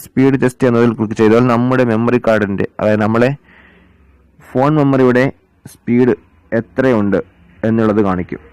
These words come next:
ഇവിടെ eight M B per second ആണ് നമ്മുടെ ഫോൺ മെമ്മറിയുടെ സ്പീഡായിട്ട് കാണിക്കുന്നത്. ഇങ്ങനെ നിങ്ങളുടെയും ഫോണിൻ്റെ മെമ്മറിയുടെ സ്പീഡ് ടെസ്റ്റ് ചെയ്യുക. ഇങ്ങനെ ഒരുപാട് ഉപകാരപ്രദമായ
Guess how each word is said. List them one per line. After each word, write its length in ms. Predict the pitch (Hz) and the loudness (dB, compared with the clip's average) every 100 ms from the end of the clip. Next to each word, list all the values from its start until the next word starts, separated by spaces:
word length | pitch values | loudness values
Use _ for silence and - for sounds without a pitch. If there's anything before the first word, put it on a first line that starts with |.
| _ - - _ _ _ _ _ _ _ _ _ _ - - _ _ _ _ - _ _ - | _ -20 -20 _ _ _ _ _ _ _ _ _ _ -20 -20 _ _ _ _ -20 _ _ -8
ഇവിടെ 200 | 120 120 - _ - | -4 -4 -4 _ -4
eight 200 | 120 143 - - | -2 -2 -4 -6
M 40 | 113 | -2
B 80 | 120 117 | -2 -2
per 80 | 113 | -6
second 260 | 117 107 107 107 | -4 -4 -2 -2
ആണ് 80 | 110 | -2
നമ്മുടെ 240 | 104 104 - - - - - | -4 -6 -8 -12 -20 -20 -10
ഫോൺ 180 | 107 110 113 | -6 -4 -4
മെമ്മറിയുടെ 360 | 101 101 104 117 | -4 -4 -4 -6
സ്പീഡായിട്ട് 360 | 101 92 92 101 | -8 -6 -6 -8
കാണിക്കുന്നത്. 340 | 95 - - - | -8 -10 -16 -14
ഇങ്ങനെ 160 | 120 127 | -8 -6
നിങ്ങളുടെയും 440 | 123 123 117 113 135 | -4 -4 -2 -4 -4
ഫോണിൻ്റെ 340 | 113 110 107 113 | -6 -6 -4 -4
മെമ്മറിയുടെ 340 | 113 98 98 98 | -6 -6 -8 -8
സ്പീഡ് 260 | - 95 110 - _ _ _ _ | -12 -10 -10 -14 _ _ _ _
ടെസ്റ്റ് 200 | 90 - | -18 -14
ചെയ്യുക. 180 | 92 104 - | -12 -12 -12
ഇങ്ങനെ 180 | 117 123 | -8 -4
ഒരുപാട് 340 | 120 120 123 131 | -4 -2 -2 -2
ഉപകാരപ്രദമായ 720 | 117 117 117 113 113 113 110 | -2 -2 -4 -4 -6 -4 -4